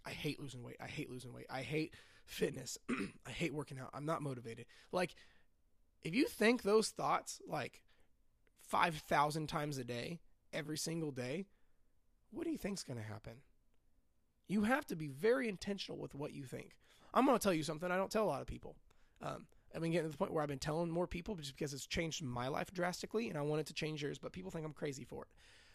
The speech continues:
I take this even further. I'm such a believer that your thoughts matter and your psychology matters and what you focus on, the state you're in.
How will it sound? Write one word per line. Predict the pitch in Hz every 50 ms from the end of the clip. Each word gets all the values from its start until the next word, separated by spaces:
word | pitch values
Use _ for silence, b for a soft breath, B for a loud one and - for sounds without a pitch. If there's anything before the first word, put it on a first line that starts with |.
| b b b -
I | 208 240
take | 240 - 247 185
this | 170 185 151 - - -
even | - 147 147 135
further. | - - 123 117 107 - - - - - - - - - - - - _ - - - - - _ _ - - -
I'm | 190 196 196
such | 165 - - - 202 196 - -
a | 226
believer | 170 175 160 156 151 156 131 120 - 143 127 _ _ - _ _ _ _ _ - - 143
that | 139 156 143 131 -
your | 127 131 143 165 165
thoughts | - - 151 135 127 - -
matter | 143 131 131 127 131 127 139 147 160
and | - - 135 131
your | 135 135
psychology | - - 135 131 - 143 127 127 131 127 135 139
matters | 135 135 131 131 139 139 123 131
and | 127 120
what | 127 135 -
you | 127 127
focus | - - - 131 123 - 135 -
on, | - 151 151 135
the | 113
state | - - - - - 135 139 -
you're | - 170 165 170
in. | 180 185 196 208